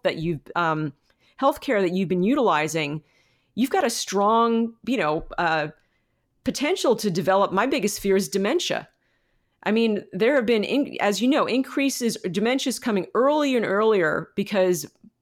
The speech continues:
you know, big factor, more and more people are on more and more drugs. And I am a big fan of,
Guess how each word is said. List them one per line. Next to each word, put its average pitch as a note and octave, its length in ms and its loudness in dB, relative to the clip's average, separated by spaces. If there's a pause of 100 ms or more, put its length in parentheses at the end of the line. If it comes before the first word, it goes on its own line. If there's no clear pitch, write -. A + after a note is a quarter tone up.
you B3 100 2
know, E3+ 140 2
big A3 300 0
factor, F3+ 520 0
more A3 380 4
and A#3+ 80 2
more G#3+ 160 2
people G3 380 -2
are E3 100 2
on D#3+ 140 -2
more E3+ 240 0
and E3+ 80 0
more D3+ 160 -2
drugs. D3 540 -6 (720)
And F3 440 -2
I G3 140 0
am G#3+ 140 0
a E3+ 40 0
big G#3 300 -2
fan F#3 420 -2
of, D3+ 160 -6